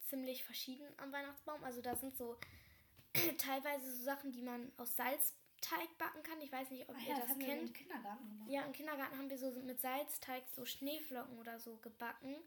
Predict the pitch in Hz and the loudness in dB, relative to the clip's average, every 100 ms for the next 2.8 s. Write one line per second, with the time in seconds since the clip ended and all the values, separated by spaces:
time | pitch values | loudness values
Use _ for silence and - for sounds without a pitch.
0 | - - - - - - - 254 254 - | -16 -20 -20 -20 -20 -14 0 0 0 0
1 | 247 233 240 247 - 302 330 - - - | 0 0 0 2 2 4 2 0 -10 -18
2 | - - 254 240 233 240 220 208 | -20 -6 -2 0 -2 -2 -4 -4